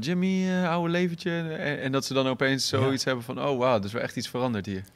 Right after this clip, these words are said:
Speaker 2: Ja, ja, mijn, eh, eh, eh, ik heb, eh, voor mezelf begonnen, heel hard gewerkt en altijd dacht, "Ik ga geld verdienen."
Speaker 1: Ja.
Speaker 2: En, eh, toen ben ik bekeerd, "Ik ga het anders doen." Ik ga mijn bedrijf aan God geven. God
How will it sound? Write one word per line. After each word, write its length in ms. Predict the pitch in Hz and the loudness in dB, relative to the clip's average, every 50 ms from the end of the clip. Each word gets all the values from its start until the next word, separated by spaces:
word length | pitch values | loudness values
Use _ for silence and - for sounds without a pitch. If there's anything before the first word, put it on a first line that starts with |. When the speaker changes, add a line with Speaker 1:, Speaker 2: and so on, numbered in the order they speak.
| - - - - _ | -20 -20 -20 -14 _
Speaker 2:
Ja, 220 | - 139 156 - - | 0 2 2 2 0
ja, 120 | 143 151 | -2 -2
mijn, 280 | 139 143 139 135 135 135 | 0 0 0 0 0 0
eh, 200 | 131 131 123 117 | -2 -2 -2 -4
eh, 460 | - - - 120 123 117 113 107 92 - - | -6 -8 -8 -8 -8 -8 -8 -10 -10 -12 -12
eh, 160 | - 113 113 113 | -10 -10 -10 -8
ik 160 | - 117 - | -10 -10 -8
heb, 180 | - 120 110 - | -8 -8 -8 -8
eh, 60 | 117 113 | -10 -10
voor 160 | - - 127 | -8 -8 -6
mezelf 240 | 123 117 131 131 135 | -2 0 0 0 0
begonnen, 380 | 131 - - 147 143 143 139 - - - - | -2 -4 -4 -4 -2 -4 -4 -8 -10 -16 -10
heel 180 | - 120 139 139 | -4 -2 0 0
hard 140 | 135 135 - | 0 -2 -2
gewerkt 400 | - 120 127 139 135 135 - - | -4 -2 -2 -2 -4 -4 -6 -6
en 120 | 110 113 | -8 -6
altijd 260 | 98 127 131 123 113 | -4 -4 -4 -4 -4
dacht, 220 | 120 127 127 - - | -4 -6 -6 -6 -10
"Ik 120 | 107 - | -12 -10
ga 80 | - 113 | -12 -10
geld 260 | - - 135 139 123 | -8 -6 -6 -6 -4
verdienen." 340 | - 127 123 120 117 123 - - - - - | -6 -6 -6 -6 -8 -10 -12 -16 -20 -14 -8
Speaker 1:
Ja. 160 | - 127 120 113 - - - - - - _ _ _ _ - | -6 -6 -6 -6 -8 -12 -20 -20 -20 -20 _ _ _ _ -6
Speaker 2:
En, 200 | - 131 127 123 | -4 -2 0 0
eh, 100 | 120 117 | 0 -2
toen 200 | 113 117 139 135 | -4 -4 -4 -4
ben 80 | 131 127 | -2 -4
ik 40 | 120 | -4
bekeerd, 340 | 117 110 - 135 135 127 113 | -6 -6 -6 -4 -4 -4 -4
"Ik 140 | 117 117 110 | -6 -8 -8
ga 80 | 113 | -8
het 120 | 110 107 113 | -8 -6 -6
anders 200 | 131 160 156 139 | -6 -6 -6 -6
doen." 180 | 120 107 98 - _ _ _ _ _ - - _ _ _ _ | -6 -8 -8 -12 _ _ _ _ _ -20 -20 _ _ _ _
Ik 140 | - - 110 | -12 -12 -10
ga 160 | - 127 123 | -8 -6 -6
mijn 220 | 123 131 135 131 123 | -4 -2 -2 -2 -4
bedrijf 420 | 110 110 110 131 135 139 139 - | -4 -6 -6 -6 -6 -8 -8 -10
aan 80 | 107 101 | -12 -12
God 200 | - 135 135 - | -12 -14 -14 -14
geven. 400 | - 110 104 110 110 - 104 - - - - - - _ _ _ _ _ - - | -12 -12 -12 -12 -12 -14 -18 -20 -20 -20 -20 -20 -20 _ _ _ _ _ -20 -20
God 360 | _ - - 165 180 196 - | _ -10 -6 -6 -6 -6 -8